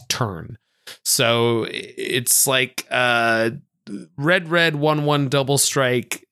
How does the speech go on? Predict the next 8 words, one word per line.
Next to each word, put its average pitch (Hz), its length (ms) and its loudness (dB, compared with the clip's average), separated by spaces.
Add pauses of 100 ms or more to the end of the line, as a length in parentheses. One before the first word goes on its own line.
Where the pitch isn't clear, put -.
uh, 69 40 -6 (640)
double 139 440 0
Ragavan 135 840 2
for 127 140 0
you, 320 680 2 (140)
but 131 140 0
without 131 340 2
treasures. 180 760 0